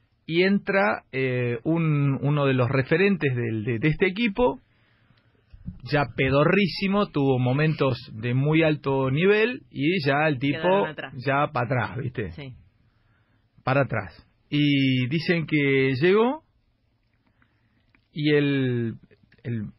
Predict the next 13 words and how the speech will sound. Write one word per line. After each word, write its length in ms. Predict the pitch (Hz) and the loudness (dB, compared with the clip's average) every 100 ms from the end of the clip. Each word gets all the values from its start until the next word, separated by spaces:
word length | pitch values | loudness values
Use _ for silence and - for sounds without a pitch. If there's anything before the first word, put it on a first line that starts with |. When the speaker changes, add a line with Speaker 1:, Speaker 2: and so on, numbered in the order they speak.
| _ - | _ -10
Speaker 1:
ya 220 | 113 151 | -2 0
veterano 580 | 151 139 156 175 165 156 | 2 2 2 2 2 0
este, 440 | 147 147 139 127 | 0 0 2 2
de 140 | 120 123 | 0 0
este 180 | 123 | 0
equipo, 500 | 151 175 175 190 214 254 _ _ _ _ | -2 0 -2 0 -2 -2 _ _ _ _
ya 160 | 107 120 | -4 -2
veterano, 480 | 120 131 170 143 120 | 0 2 2 2 2
muchacho, 420 | 117 127 127 143 220 196 _ _ _ _ _ _ _ | 0 0 0 0 -2 -6 _ _ _ _ _ _ _
se 220 | - - | -6 -2
saca 360 | 165 - 240 196 | 0 0 0 2
los 160 | 180 208 | 2 2
botines, 720 | 180 156 185 139 175 - | 0 0 -2 0 -2 -6